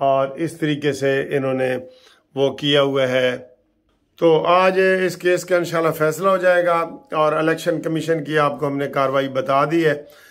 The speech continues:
वहाँ पे, ए, इसका इंतखाबी निशान वगैरह जो है ना वो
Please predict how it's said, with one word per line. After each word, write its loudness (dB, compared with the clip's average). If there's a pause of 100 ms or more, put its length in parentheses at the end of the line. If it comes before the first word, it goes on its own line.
(220)
वहाँ 4
पे, 2 (500)
ए, 2 (260)
इसका -2
इंतखाबी -2
निशान -4
वगैरह -4
जो -4
है -2
ना -6
वो -4